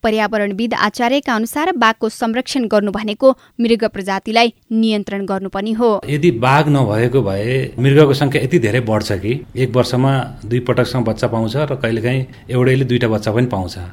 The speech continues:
Speaker 2: छ महिना, एक वर्षपछि फेरि नयाँ जन्मिएको बच्चाले पनि फेरि बच्चा जन्माउने भएको हुनाले यति ठुलो सङ्ख्या बढ्छ कि त्यो सङ्ख्यालाई नियन्त्रण गर्न, अ, सकेनौँ भने त्यहाँको घाँसे मैदानदेखि लिएर सबै प्रजातिहरू खाएर नष्ट पारिदिन्छ।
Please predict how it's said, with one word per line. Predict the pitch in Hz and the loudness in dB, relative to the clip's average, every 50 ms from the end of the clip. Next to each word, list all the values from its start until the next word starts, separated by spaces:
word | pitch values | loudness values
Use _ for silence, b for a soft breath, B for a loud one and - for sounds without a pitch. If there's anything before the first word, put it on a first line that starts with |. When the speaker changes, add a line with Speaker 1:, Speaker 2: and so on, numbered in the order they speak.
| - - | -16 -16
Speaker 2:
छ | - - | -6 -4
महिना, | 131 127 143 147 151 151 | 0 2 2 2 2 2
एक | 139 127 117 | 0 0 0
वर्षपछि | 123 131 127 - 131 135 131 135 143 | 0 0 0 0 0 -2 -2 -2 -2
फेरि | - - 156 165 151 | 0 2 2 4 4
नयाँ | 135 127 127 139 143 143 131 110 98 | 4 4 4 2 2 2 0 -4 -6
जन्मिएको | 98 120 123 123 127 131 127 127 131 127 113 104 98 | -4 -2 0 2 2 2 2 0 0 0 0 -2 -4
बच्चाले | 98 110 110 110 - 117 120 117 | -6 -6 -4 -2 0 0 0 0
पनि | 110 117 120 160 196 - B B B | 0 0 -2 -2 -2 -6 B B B
फेरि | - 151 160 131 | 2 2 4 4
बच्चा | 123 120 110 120 113 104 95 92 - 98 98 | 2 2 2 0 0 -2 -4 -6 -10 -10 -6
जन्माउने | 113 117 120 113 113 113 107 | -4 -2 0 0 0 -2 -2
भएको | 95 92 92 92 | -2 -4 -4 -4
हुनाले | 101 101 98 104 117 131 156 160 127 | -4 -4 -2 0 0 0 0 0 -4
यति | 139 139 143 208 | -4 -2 0 0
ठुलो | 202 - 165 160 160 | 0 2 0 0 0
सङ्ख्या | - 151 143 135 135 143 135 123 | 0 0 -2 0 0 2 2 2
बढ्छ | 107 113 120 117 107 120 | 2 0 0 0 0 -2
कि | 120 120 160 180 175 180 b b b b b b b b - | -2 0 0 -2 -2 -4 b b b b b b b b -10
त्यो | 160 147 | -8 -6
सङ्ख्यालाई | - 156 147 127 143 143 151 143 | -4 -4 -4 -4 -4 -2 -2 -2
नियन्त्रण | 131 131 135 135 139 131 139 131 127 | -2 -2 -2 -2 -2 -2 -4 -4 -4
गर्न, | 120 120 117 107 113 | -4 -4 -4 -4 -6
अ, | 113 110 107 110 - - - - | -8 -8 -10 -14 -16 -18 -14 -10
सकेनौँ | 101 101 104 98 90 - 135 127 - 131 127 127 117 | -8 -6 -6 -6 -4 -4 -2 2 2 2 2 2 0
भने | 101 101 104 143 175 | 0 0 -2 -2 -2
त्यहाँको | 170 - - - 131 131 135 127 | -4 -6 -4 -4 -2 -2 -2 -4
घाँसे | 107 104 107 104 - 131 | -4 -6 -4 -4 -2 0
मैदानदेखि | 127 127 123 123 123 120 117 110 101 113 | 2 2 2 2 2 2 0 0 0 0
लिएर | 113 107 107 131 175 196 - - - - - | 0 0 0 0 -2 -2 -6 -10 -18 -16 -12
सबै | - - - 156 156 180 175 160 135 | -4 -2 2 4 6 6 6 6 4
प्रजातिहरू | 117 107 98 95 - 123 131 131 139 131 117 120 117 117 135 | 2 -2 -4 -6 -4 -2 2 2 2 2 4 2 2 2 2
खाएर | 135 139 - 120 110 110 117 | 0 -2 -4 -2 -2 -2 0
नष्ट | 123 120 120 107 - - | 0 -2 -2 -2 -2 -4
पारिदिन्छ। | 120 113 101 90 82 85 82 - | -4 -4 -4 -4 -6 -8 -10 -12